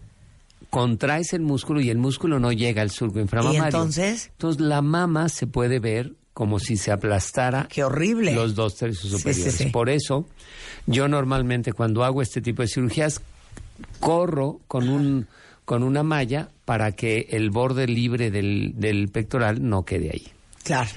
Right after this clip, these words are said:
Speaker 1: Y que
Speaker 2: ok.
Speaker 1: no tenga alteraciones dinámicas de la mama, ¿no?
Speaker 2: Ay, Dios mío santísimo. Ok,
Speaker 1: Pero
Speaker 2: ¿dónde es la incisión?
Speaker 1: La incisión se puede hacer por tres lugares distintos.
Speaker 2: Ujú.
Speaker 1: El lugar más frecuentemente solicitado por las pacientes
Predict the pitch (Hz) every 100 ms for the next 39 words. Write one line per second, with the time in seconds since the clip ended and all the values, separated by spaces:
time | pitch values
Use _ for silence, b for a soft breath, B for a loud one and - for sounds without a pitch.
0 | - - 131 131 127 113 107 110 104 110
1 | 104 90 85 92 92 85 87 80 87 92
2 | 95 113 151 135 90 85 120 139 185 185
3 | 156 156 - 143 147 - - - - 190
4 | 180 - - 180 165 151 147 - B B
5 | - 147 160 147 190 226 226 233 214 -
6 | - 160 170 151 139 - B B - 127
7 | 135 120 135 - 170 180 170 156 143 135
8 | 131 113 120 95 110 107 107 98 98 95
9 | 90 85 - - 85 73 - - - -
10 | 131 160 143 - - - 127 131 139 147
11 | 139 139 165 180 165 156 165 - - 143
12 | - 123 123 107 107 104 113 - 98 92
13 | 104 82 120 139 143 101 92 90 95 90
14 | 104 95 85 123 -